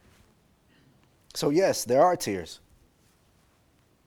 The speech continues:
But it doesn't have the last word. Jesus' resurrection assures us of the hope, and it ensures us that Jesus isn't in the grave,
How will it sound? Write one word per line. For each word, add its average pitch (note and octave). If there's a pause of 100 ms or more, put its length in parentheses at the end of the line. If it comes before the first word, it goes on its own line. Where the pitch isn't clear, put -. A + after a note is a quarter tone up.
(1080)
But D#3
it D#3+
doesn't F3
have E3+
the D3
last A2
word. E2+ (1800)
Jesus' D#3
resurrection D3
assures D3+
us C#3
of C3+
the B2+
hope, D3 (1600)
and B2
it C3
ensures D3
us C#3
that C3
Jesus D3
isn't D3
in B2+
the A2+
grave, C3